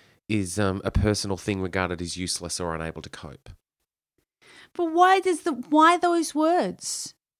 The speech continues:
Speaker 2: I understand you're a case, but the basket bit, what does that mean?
Speaker 1: I guess because you're, if you, if you haven't got four limbs and you're unable to move independently,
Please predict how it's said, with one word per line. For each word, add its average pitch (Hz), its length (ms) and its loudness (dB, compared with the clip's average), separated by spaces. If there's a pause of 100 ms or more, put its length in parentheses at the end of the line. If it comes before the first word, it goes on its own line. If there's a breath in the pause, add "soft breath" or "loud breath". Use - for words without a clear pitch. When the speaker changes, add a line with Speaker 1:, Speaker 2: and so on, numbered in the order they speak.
Speaker 2:
I 208 160 4
understand 226 460 4
you're 190 100 2
a 165 80 -2
case, - 560 2
but 170 240 0 (240)
the 202 220 -8
basket 226 580 0
bit, - 240 -4 (360)
what 247 200 0
does 254 140 -4
that 262 180 -2
mean? 247 600 6 (1600 soft breath)
Speaker 1:
I 143 80 0
guess 160 300 2
because 135 460 -4
you're, 120 300 0 (300)
if 107 200 -10
you, 123 80 -6 (100)
if 107 180 -10
you 123 100 -4
haven't 117 200 -2
got 107 220 -10
four 104 240 -6
limbs 101 520 -8
and 104 140 -10
you're 101 140 -4
unable 95 260 -4
to - 100 -12
move 98 200 -8
independently, 95 840 -10